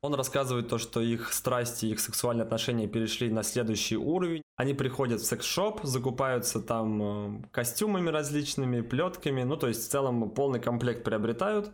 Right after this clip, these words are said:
Он ему рассказывает всё это в мелких подробностях и деталях.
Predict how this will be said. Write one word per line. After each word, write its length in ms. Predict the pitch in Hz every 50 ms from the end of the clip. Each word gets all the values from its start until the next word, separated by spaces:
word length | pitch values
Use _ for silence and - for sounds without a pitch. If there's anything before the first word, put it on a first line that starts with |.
| - - -
Он 120 | - 143 143
ему 120 | 135 127
рассказывает 480 | 127 120 120 - 135 123 117 120 110 104
всё 180 | - - 123
это 240 | 120 113 117 - 113
в 760 | 110 107 107 104 104 101 98 107 107 104 104 101 101 104 101 104 104 117 - - _ -
мелких 360 | 120 127 131 117 - 117 117
подробностях 720 | - 120 117 139 170 208 208 190 165 160 - - 131 123 -
и 40 | 123
деталях. 560 | 107 107 107 160 180 202 214 202 202 - -